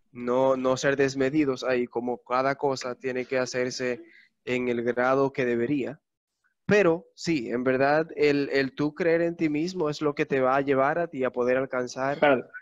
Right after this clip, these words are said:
Speaker 1: lo que
Speaker 2: espérate,
Speaker 1: tú
Speaker 2: espérate,
Speaker 1: quieres
Speaker 2: espérate, espérate. No te me, espérate, no te me muevas, porque eso va, eso va a sanar a par de gente ahí. Dímelo al pasito.
Speaker 1: <laughs>
Speaker 2: Tú me dijiste a mí ahora mismo,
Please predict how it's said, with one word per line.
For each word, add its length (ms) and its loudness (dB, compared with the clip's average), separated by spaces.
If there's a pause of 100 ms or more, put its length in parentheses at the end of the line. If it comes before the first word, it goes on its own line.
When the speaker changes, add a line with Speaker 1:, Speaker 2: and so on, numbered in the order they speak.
Speaker 1:
lo 180 0
que 80 -4
Speaker 2:
espérate, 240 4
Speaker 1:
tú 60 2
Speaker 2:
espérate, 160 6
Speaker 1:
quieres 200 4
Speaker 2:
espérate, 220 -2
espérate. 60 -8
No 120 -2
te 80 0
me, 80 4 (240)
espérate, 280 2
no 60 -6
te 80 -2
me 80 0
muevas, 220 2
porque 180 -6
eso 120 -4
va, 160 4
eso 260 -2
va 140 2
a 60 0
sanar 420 0
a 40 -16
par 180 2
de 100 0
gente 320 -2
ahí. 200 -4
Dímelo 300 -6
al 60 -2
pasito. 560 0
Speaker 1:
<laughs> 520 -20
Speaker 2:
Tú 100 0
me 120 4
dijiste 260 4
a 60 6
mí 120 0
ahora 120 4
mismo, 320 -6